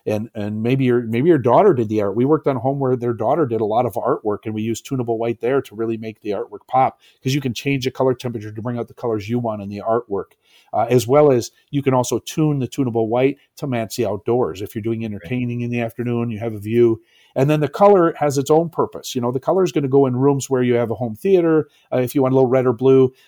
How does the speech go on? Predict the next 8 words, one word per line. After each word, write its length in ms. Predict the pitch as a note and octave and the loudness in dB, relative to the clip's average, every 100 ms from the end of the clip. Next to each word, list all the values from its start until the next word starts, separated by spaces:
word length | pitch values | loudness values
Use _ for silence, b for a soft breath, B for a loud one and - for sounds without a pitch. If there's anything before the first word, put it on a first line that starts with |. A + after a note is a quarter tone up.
| b | b
but 220 | C3 B2 - | 0 0 -2
maybe 280 | C3 C3 | 0 0
the 100 | A#2 | 0
game 340 | G2+ C3 C#3+ C3 | 0 0 0 0
room, 360 | C3 C3 B2 | 0 0 -2
the 80 | A2+ | -6
bar 380 | F2+ A#2+ B2+ C3 | -2 0 0 0
area, 640 | A#2+ B2 A#2+ A#2+ A#2 G#2+ | -2 -2 -2 0 -2 -6